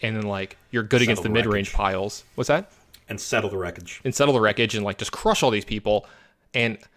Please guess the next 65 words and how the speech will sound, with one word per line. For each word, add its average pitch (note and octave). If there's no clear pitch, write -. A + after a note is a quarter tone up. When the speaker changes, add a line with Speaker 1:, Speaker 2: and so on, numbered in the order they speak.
Speaker 1:
I'm C4+
just E3+
so A2
smart, G#2+
Ross. A#2+
Anyway, B2+
we're G#2
gonna A2+
go A#2+
past C3
that B2
before, A#2+
uh, A#2
before A#2
I A2
go G#2+
too C#3+
far C#3
down C3
Speaker 2:
Okay. C3
Speaker 1:
that C3
rabbit B2+
hole. B2+
Speaker 2:
Let, -
let's A#3
not G#3
s-, -
talk B2+
like G#2+
Azorius A#2+
Control G2+
was, F#2
like, F#2
Speaker 1:
Yeah, -
Speaker 2:
an G#2
Speaker 1:
of -
course. A2
Speaker 2:
obvious A2
Speaker 1:
Yeah, G#2+
Speaker 2:
awesome G#2+
Speaker 1:
of -
course. G2+
Speaker 2:
choice -
for -
this F#2
weekend. F2+
It -
was -
Wafutapa. G2
Speaker 1:
Yeah, B2+
of G2+
Speaker 2:
The G2
mana's A#2
Speaker 1:
course. -
Speaker 2:
great. F2
So -
you, G#2+
you A#2+
always D#3+
have C3
to A#2
keep -
that F#2
in F2
mind. E2